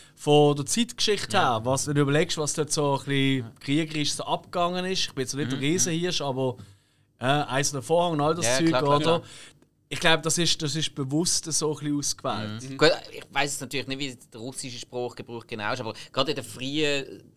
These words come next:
Speaker 2: äh, sechziger
Speaker 1: Mhm.
Speaker 2: Jahren und so, der Film hast du ja auch immer in der deutschen Übersetzung oft halt gehabt, der Zusatz Genosse, Kamerad. Also,
Speaker 3: Ja, ja.
Speaker 1: Ja.
Speaker 2: irgendwie so.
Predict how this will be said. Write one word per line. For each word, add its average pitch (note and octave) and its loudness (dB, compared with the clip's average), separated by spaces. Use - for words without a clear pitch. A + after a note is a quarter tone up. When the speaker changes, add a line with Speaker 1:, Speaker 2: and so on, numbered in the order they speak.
Speaker 2:
äh, E2+ -20
sechziger C3+ -4
Speaker 1:
Mhm. D3 2
Speaker 2:
Jahren C3+ 2
und D3+ -8
so, C3+ 4
der B2 -4
Film C3+ 0
hast A2+ -4
du C3 0
ja A#2 2
auch C3 0
immer C3 -2
in A2 -18
der G#2 -14
deutschen C3+ -8
Übersetzung A#2 -8
oft B2 -6
halt A2+ -6
gehabt, A2+ -2
der A2 -16
Zusatz B2 -8
Genosse, A#2+ -6
Kamerad. G#2+ -6
Also, - -6
Speaker 3:
Ja, G2 -4
ja. A#2+ -12
Speaker 1:
Ja. F3 -10
Speaker 2:
irgendwie C3+ 2
so. A2+ -6